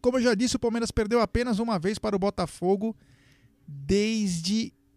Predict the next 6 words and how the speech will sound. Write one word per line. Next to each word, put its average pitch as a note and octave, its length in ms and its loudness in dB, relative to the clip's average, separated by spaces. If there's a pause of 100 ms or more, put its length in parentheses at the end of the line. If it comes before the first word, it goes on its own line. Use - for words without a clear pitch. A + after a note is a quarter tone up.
mil G3+ 320 4
novecentos G3 1120 -2 (400)
e G#3 260 -2 (200)
noventa G3 500 0
e G#3 60 2
dois. E3+ 420 0